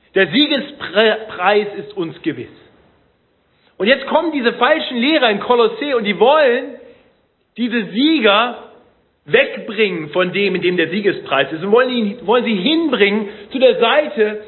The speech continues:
des Verlierers. Sie wollen die Leute auf die Verliererstraße bringen.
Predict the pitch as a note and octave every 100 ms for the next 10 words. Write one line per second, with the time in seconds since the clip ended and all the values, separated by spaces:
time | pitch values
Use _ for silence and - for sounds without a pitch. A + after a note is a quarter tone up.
0 | - A#3+ C4+ C4+ D4 C4 G#3+ A#3 C#4 D4
1 | C4+ A#3+ C#4 C4 - C4 A#3+ C4+ C#4+ E4+
2 | D4 A#3 - F3+ E3 D3 - - A2+ F#2+